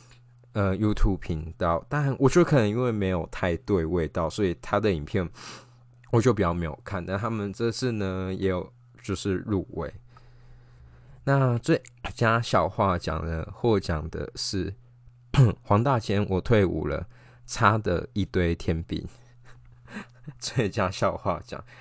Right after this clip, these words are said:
入围的厌世甜点店这次有入围，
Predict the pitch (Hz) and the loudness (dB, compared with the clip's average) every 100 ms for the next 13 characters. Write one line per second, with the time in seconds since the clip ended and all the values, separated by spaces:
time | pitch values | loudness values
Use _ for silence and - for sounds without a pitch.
0 | - - 180 131 101 95 95 92 85 85 | -8 0 4 4 4 2 2 2 -2 -4
1 | 82 - - - - - - - - - | -8 -16 -20 -20 -20 -20 -20 -20 -18 2
2 | 190 139 - 135 - 90 90 85 73 92 | 4 4 2 0 0 -6 -4 -6 -6 -4
3 | 92 85 95 - 92 80 71 85 87 73 | -4 -4 -6 -6 -8 -8 -8 -6 -6 -6
4 | 58 - | -10 -14